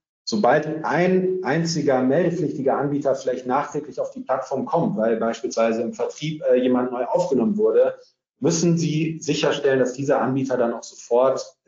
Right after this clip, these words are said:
gemeldet wird, also beziehungsweise für den Geschäfts-, äh, Zeitraum. Das ist hier eben ganz essentiell, diese Meldepflichten hier nicht zu verschlafen und immer auch sozusagen die zukünftigen Entwicklungen im Blick zu behalten.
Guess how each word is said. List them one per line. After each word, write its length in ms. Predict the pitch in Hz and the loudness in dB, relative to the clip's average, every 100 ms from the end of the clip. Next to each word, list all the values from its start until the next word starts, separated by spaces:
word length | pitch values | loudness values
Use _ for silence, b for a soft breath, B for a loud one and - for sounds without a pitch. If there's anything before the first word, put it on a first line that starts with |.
| - | -8
gemeldet 560 | 113 113 127 127 120 - - _ _ | -4 0 2 2 2 -2 -10 _ _
wird, 340 | 104 120 117 - | -4 2 4 4
also 240 | 92 92 | 2 0
beziehungsweise 640 | 95 101 110 104 104 101 | -4 -4 -4 -2 -2 -2
für 140 | 104 - | -4 -2
den 240 | 104 104 | 0 2
Geschäfts-, 680 | 104 - - - - - _ _ _ - | 0 -2 -4 -4 -14 -16 _ _ _ -4
äh, 160 | 104 | -2
Zeitraum. 500 | 104 92 117 113 113 | 0 0 0 2 2
Das 140 | 104 107 | 2 0
ist 100 | - | 0
hier 140 | 120 | 2
eben 140 | 113 110 | 2 4
ganz 240 | 127 - | 2 0
essentiell, 880 | - - 104 104 120 123 127 - - _ - | -4 -4 -2 0 4 4 4 0 -10 _ -6
diese 220 | 135 131 | -2 2
Meldepflichten 720 | 120 113 123 - 120 - 117 | 4 4 4 2 -2 -2 -4
hier 140 | 104 107 | 0 2
nicht 400 | 113 - - - - | 0 -2 -10 -18 -14
zu 140 | - | -12
verschlafen 720 | - 110 - 82 85 85 95 | -4 -2 0 0 0 -2 -4
und 100 | 101 | -2
immer 280 | 113 127 120 | 0 2 2
auch 160 | 110 - | 2 0
sozusagen 440 | 113 - 104 104 | -4 -2 2 4
die 120 | 101 | 2
zukünftigen 640 | - 143 - 127 - 117 107 | 0 -2 0 0 0 0 0
Entwicklungen 600 | 95 113 - 104 98 - _ _ _ 101 | 0 -4 -6 -4 -4 -8 _ _ _ 0
im 100 | 98 | 2
Blick 220 | 107 - | 2 0
zu 100 | 95 | 0
behalten. 480 | 85 78 85 82 | 0 0 -2 -4